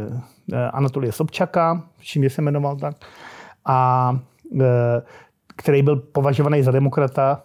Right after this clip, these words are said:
tehdy, ale nemyslím si, že by to tak byla úplně pravda, i když v ruských poměrech je to trošku jako jinak.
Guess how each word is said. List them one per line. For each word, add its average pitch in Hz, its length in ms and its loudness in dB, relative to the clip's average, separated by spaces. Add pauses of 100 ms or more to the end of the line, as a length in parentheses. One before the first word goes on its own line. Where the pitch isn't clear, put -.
tehdy, 131 440 2
ale 113 300 -6
nemyslím 120 440 -6
si, 117 160 -8
že 117 260 -4
by 131 220 -8
to 135 120 -4
tak 123 180 -6
byla 127 160 2
úplně 127 280 -2
pravda, 131 280 0
i 135 40 2
když 127 120 2
v 127 40 0
ruských 131 320 0
poměrech 123 420 0
je 135 60 -2
to 117 100 -10
trošku - 300 -8
jako 107 200 -6
jinak. 147 380 -2